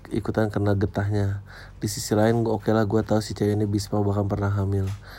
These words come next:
Tapi si cewek ini berharap banget bisa dinikahin sama cowok itu. Ya nggak apa-apa ya nggak sih,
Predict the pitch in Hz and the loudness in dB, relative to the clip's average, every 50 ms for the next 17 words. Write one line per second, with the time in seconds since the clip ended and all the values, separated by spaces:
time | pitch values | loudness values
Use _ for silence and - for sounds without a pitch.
0 | - - - - - 107 110 117 113 117 113 117 110 107 104 110 120 117 110 110 | -18 -18 -10 -4 -4 -2 -2 -2 -2 0 2 2 4 4 4 2 2 2 2 2
1 | 110 110 107 107 101 98 101 101 104 113 110 - 107 98 - 107 104 104 101 101 | 2 2 0 0 2 2 2 2 2 0 -2 -2 -4 -2 0 0 2 2 0 0
2 | 98 - 107 107 107 107 104 101 - 101 98 98 95 95 98 - 95 92 95 101 | 0 0 0 0 2 0 0 -2 -2 -2 0 0 0 -2 -4 -4 -6 -6 -6 -8
3 | 101 - - - - - - - - - - - - - - - - - - - | -10 -14 -18 -20 -20 -20 -20 -20 -20 -20 -20 -20 -20 -20 -20 -20 -20 -20 -20 -20
4 | - - - - - - - - - 139 165 165 156 143 - 117 98 90 92 - | -20 -20 -20 -20 -20 -20 -12 -2 2 4 6 8 8 8 8 6 2 2 2 2
5 | 151 175 196 196 202 - - 233 | 2 4 4 2 0 0 -2 -6